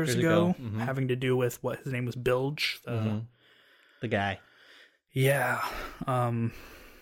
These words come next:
Speaker 2: some more parallel there, and we're kinda slowly starting to see how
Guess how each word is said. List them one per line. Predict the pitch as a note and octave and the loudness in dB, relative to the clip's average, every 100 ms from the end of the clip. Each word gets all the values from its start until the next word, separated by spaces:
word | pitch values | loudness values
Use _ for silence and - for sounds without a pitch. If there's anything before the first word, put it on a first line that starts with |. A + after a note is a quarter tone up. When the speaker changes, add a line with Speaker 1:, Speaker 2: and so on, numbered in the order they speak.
| - | -6
Speaker 2:
some | - C3 | 2 2
more | C3+ | 2
parallel | - C3+ C3 B2 | 0 -2 0 0
there, | A#2 A2+ A2+ - - - | -2 -4 -6 -10 -16 -8
and | A#2+ A2+ A2 G#2 - | -6 -4 -6 -8 -14
we're | - C#3 | -10 -6
kinda | - C3+ B2+ | -2 0 0
slowly | - C3 C3+ B2+ B2 A#2+ - - _ _ - | 0 0 0 0 -2 -4 -6 -20 _ _ -14
starting | - C3+ B2 A#2+ | -2 -2 0 -4
to | |
see | A#2 - C3 | -4 -2 -2
how | A#2 - A#2+ A#2 A#2+ | -4 -2 -2 0 -2